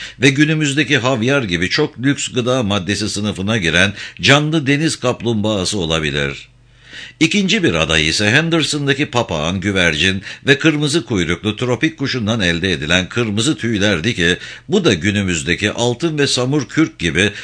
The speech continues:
Polinezya'da süs eşyalarında kullanılan lüks sayılabilecek nitelikte bir üründü. Ancak günümüzde olduğu gibi o zamanlarda ham madde, üretilmiş ürün ve lüks malların değiş tokuşu,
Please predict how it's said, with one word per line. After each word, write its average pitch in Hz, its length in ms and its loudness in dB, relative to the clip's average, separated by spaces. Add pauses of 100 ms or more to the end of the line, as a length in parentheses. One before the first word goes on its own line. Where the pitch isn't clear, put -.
(160)
Polinezya'da 151 720 2
süs 147 240 -2
eşyalarında 123 720 0
kullanılan 87 720 -2
lüks 156 240 0
sayılabilecek 127 760 0
nitelikte 107 580 0
bir 98 120 2
üründü. 73 720 -4 (2250)
Ancak 175 400 4
günümüzde 170 440 2
olduğu 147 460 4
gibi 82 200 0
o 110 160 0
zamanlarda 87 800 -2
ham 143 160 0
madde, 87 440 0
üretilmiş 117 600 0
ürün 87 380 -2
ve 101 160 0
lüks 165 240 -2
malların 135 480 0
değiş 127 280 2
tokuşu, 90 560 0